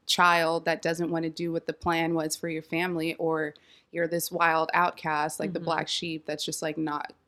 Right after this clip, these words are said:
Speaker 1: fitting into the fold. And I found my happy medium in between. And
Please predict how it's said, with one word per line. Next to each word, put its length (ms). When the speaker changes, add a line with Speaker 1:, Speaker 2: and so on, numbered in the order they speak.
Speaker 1:
fitting 300
into 260
the 100
fold. 580
And 420
I 140
found 260
my 100
happy 340
medium 500
in 140
between. 680
And 680